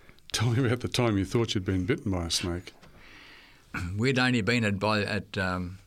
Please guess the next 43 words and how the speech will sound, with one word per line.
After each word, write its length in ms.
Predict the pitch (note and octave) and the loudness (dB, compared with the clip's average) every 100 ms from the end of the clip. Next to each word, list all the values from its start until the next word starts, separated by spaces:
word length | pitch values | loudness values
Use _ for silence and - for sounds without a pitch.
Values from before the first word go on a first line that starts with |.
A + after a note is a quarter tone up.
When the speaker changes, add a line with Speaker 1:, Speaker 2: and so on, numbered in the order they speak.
| - | -14
Speaker 2:
Madana, 640 | F#2 F2+ G#2 A2 F#2+ F#2+ G2+ - - - - - - _ | -8 -2 0 2 2 0 -4 -12 -20 -20 -20 -20 -20 _
uh, 180 | C3+ G2+ | -10 -2
one 420 | G#2+ B2 A2+ A2+ G#2 A2 | 0 0 0 -4 -10 -8
few 200 | - C3 | -2 0
days, 600 | G#2+ G2+ G#2+ B2 B2 - - | 2 2 2 2 0 -2 -6
and 220 | F#2 F#2 | -6 -2
I'd 200 | G#2 B2 | 0 0
been 200 | A2 A2 | 0 0
down 260 | G#2 G#2+ G#2+ | 2 2 2
to 80 | G2+ | 0
worship 420 | F#2+ G2+ G2 A#2 | 2 2 0 -2
with 180 | G2+ F2+ | -4 -4
my 220 | F#2 F2+ | -2 -2
wife, 480 | F#2 G2 G2 G2 - | 0 0 0 -2 -8
Betty, 440 | G2+ G2 G#2+ G#2+ - - - - - | -6 -2 -2 -2 -8 -20 -20 -20 -8
and 160 | F2 | -6
with 180 | F#2+ F#2 | -2 -2
our 200 | F#2+ F2+ | 0 0
house 300 | F#2 A2 G2 | 0 -2 -2
girl, 240 | - F#2+ F#2+ | -4 -2 -2
Gwynnie, 520 | F2+ G#2+ A2 A2 G#2+ - - - - _ | 0 0 2 0 -4 -14 -20 -20 -20 _
and 300 | F2 G2 G2 | -2 0 2
I 140 | G#2+ | 2
was 140 | G2 A2 | 0 0
walking 400 | C3 C3 A2+ G2+ | -2 0 0 2
back 200 | A2 A2 | 0 0
up 200 | A#2+ - | -2 0
the 120 | G#2+ | 0
hill 440 | G2+ G#2+ A2+ A#2 A2 - | 2 2 2 -2 -10 -12
to 180 | G#2+ G#2 | -2 0
our 200 | G2 G2 | 2 0
place, 480 | G2+ G2 G2+ F#2+ - - - - | 0 0 2 0 -4 -12 -20 -8
and 120 | F#2 | -2
I 180 | F#2 F#2 | 0 -2
felt 380 | - A#2 G#2+ - - | 0 0 0 -4 -6
a 180 | F#2 G2 | -2 0
nip 400 | G#2 C3 D3+ D3 - - | 2 2 0 -2 -8 -6
on 160 | G2 | -2
the 100 | F#2+ | -2
back 240 | F#2 G#2 G2+ | 0 0 0
of 80 | F#2+ | -2
my 320 | G2 F#2+ F#2+ | 0 0 -2
foot. 340 | - F#2+ D2+ | -2 -4 -4